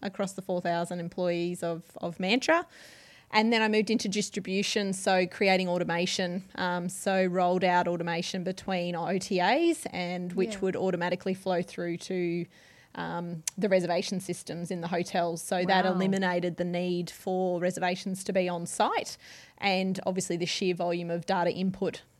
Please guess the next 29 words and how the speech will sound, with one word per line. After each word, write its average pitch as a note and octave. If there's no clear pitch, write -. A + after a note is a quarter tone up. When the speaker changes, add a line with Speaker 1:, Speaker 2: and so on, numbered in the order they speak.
Speaker 1:
that F#3
was F#3+
at -
that -
time, F3+
um, F3
going F3+
into F3+
the E3+
reservation F3
system. F3+
So F#3+
that, C#4+
I A3
guess, G#3+
from G3
a F#3
distribution F#3
perspective, F#3
has E3+
been, F3+
the, -
I F#3+
ca-, F#3+
I F#3+
guess, F#3+
the F#3
largest F3
project, F#3